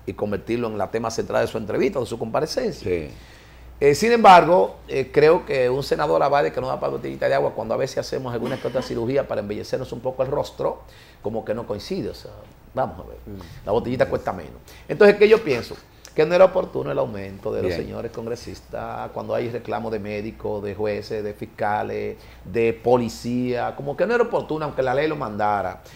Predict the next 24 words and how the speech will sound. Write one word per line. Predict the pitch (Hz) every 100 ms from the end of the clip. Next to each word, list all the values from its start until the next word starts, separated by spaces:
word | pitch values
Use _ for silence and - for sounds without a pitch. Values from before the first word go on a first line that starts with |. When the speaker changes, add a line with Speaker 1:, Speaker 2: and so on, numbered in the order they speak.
| - -
Speaker 1:
Y | 117 127
Yomara | 120 123 156 175
tiene | 147
una | 143
posición | 139 123 139
bastante | 123 127 123
responsable | 117 110 107 110
en | 98
eso. | 95 -
Speaker 2:
Lic-, | -
licenciado, | 110 98 117 120 113 87 73
Speaker 1:
Sí. | - 110 104 -
Speaker 2:
co-, | - 113
¿por | 120 110
cuántas | 143 165 - 170 - - 466 587 - - - -
carreteras, | 107 104 104 - 117 117 113 104 92 - -
vías | 85 92 120 120 104 95 - - - - - - - - -
ti-, | - 113
eh, | 95 98
se | - 104
llega | 110 113 110
a |
Puerto | - 98 - 85
Plata? | 82 69 67